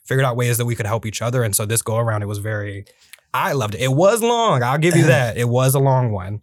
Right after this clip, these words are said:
Speaker 2: Right. So as far as, as law enforcement, what kind of common ground did you find with, with council members, and who were they? Like, who did you, who were you working most closely with?
Speaker 1: You know, I,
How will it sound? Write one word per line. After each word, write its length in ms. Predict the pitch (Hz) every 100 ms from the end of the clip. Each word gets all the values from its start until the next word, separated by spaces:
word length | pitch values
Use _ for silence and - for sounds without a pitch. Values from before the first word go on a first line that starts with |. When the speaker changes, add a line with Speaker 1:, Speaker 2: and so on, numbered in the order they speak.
| -
Speaker 2:
Right. 180 | 120 - - -
So 200 | - 160
as 80 |
far 260 | - 226 220
as, 580 | 131 127 120 117 117 113
as 220 | - 123
law 200 | 113 120
enforcement, 480 | 120 113 101 - 123
what 160 | 139 139
kind 120 | 180
of 80 | 107
common 300 | 113 113 104
ground 300 | 98 98 92
did 120 | 85
you 80 | 82
find 360 | - 85 87
with, 260 | 82 85 - -
with 140 | 92
council 320 | 104 87 87
members, 340 | 85 80 87 95
and 140 | 127
who 120 | 139
were 220 | 165 110
they? 220 | 85 - -
Like, 200 | 101 104
who 120 | -
did 180 | 147 127
you, 400 | 120 117 110 110 -
who 140 | 113 151
were 120 | 143
you 180 | 120 110
working 400 | 110 104 - 92
most 200 | 87 -
closely 400 | 95 92 - 76
with? 140 | 71 - _ _ _ _ _ _ - - -
Speaker 1:
You 140 | 143
know, 120 | 131
I, 300 | 131 139 147